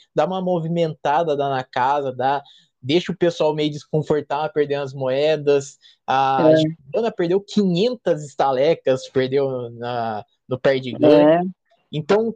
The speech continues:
Speaker 1: teve um pessoal que se saiu muito mal, teve. E eu, eu achei interessante, eu achei interessante. Mais ainda o poder coringa ainda, que era o poder de imunidade,
Speaker 2: É.
Speaker 1: e que eu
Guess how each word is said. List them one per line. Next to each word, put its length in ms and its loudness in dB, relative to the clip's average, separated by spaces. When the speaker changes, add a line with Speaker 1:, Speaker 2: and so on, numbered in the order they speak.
Speaker 1:
teve 220 4
um 80 -4
pessoal 320 0
que 80 -20
se 100 -6
saiu 240 0
muito 340 -2
mal, 280 2
teve. 480 -2
E 500 2
eu, 80 0
eu 80 2
achei 220 0
interessante, 640 0
eu 40 -2
achei 180 -6
interessante. 600 0
Mais 400 -2
ainda 220 -2
o 40 0
poder 440 -2
coringa 320 2
ainda, 240 0
que 100 -2
era 80 4
o 160 2
poder 440 0
de 160 -6
imunidade, 880 -2
Speaker 2:
É. 220 6
Speaker 1:
e 40 4
que 120 2
eu 20 6